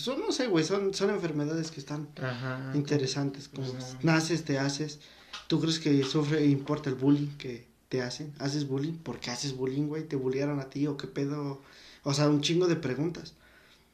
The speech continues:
Speaker 1: Que al mismo tiempo, es que, ¿sabes? Creo que todo el mundo tiene una tipo de enfermedad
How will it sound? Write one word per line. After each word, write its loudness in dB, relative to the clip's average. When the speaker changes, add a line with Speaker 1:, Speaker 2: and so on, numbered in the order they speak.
Speaker 1:
Que 6
al 10
mismo 6
tiempo, 2
es 4
que, 2
¿sabes? 4
Creo 10
que -2
todo 4
el 4
mundo 0
tiene 0
una 4
tipo -2
de 4
enfermedad 2